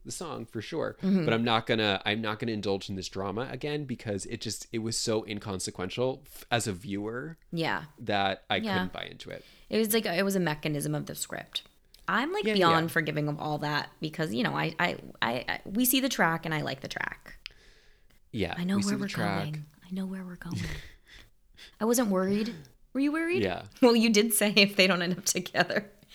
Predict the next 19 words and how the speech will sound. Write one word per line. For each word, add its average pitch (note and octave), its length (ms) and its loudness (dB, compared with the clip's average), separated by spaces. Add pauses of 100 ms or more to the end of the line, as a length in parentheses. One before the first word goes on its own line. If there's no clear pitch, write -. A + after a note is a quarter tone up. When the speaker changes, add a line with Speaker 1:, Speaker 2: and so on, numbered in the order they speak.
(160)
Speaker 2:
I G#3 140 2
Speaker 1:
I, A#2+ 60 6
Speaker 2:
swear B2 180 6
Speaker 1:
well, A#2+ 80 6
Speaker 2:
to - 80 4
Speaker 1:
they B2 80 6
Speaker 2:
God. D#3 380 4
Speaker 1:
don't. - 80 -8 (680)
I A2 80 0
swear G#2+ 240 2
to G2 80 -2
God. G2 340 -4
But, G2+ 380 2 (340)
Speaker 2:
<laughs> - 0 -
Speaker 1:
um, G#3+ 500 -4 (120)
he A3 120 -8
watches C3+ 400 0
the D#3 100 -2
performance. A#2+ 1040 0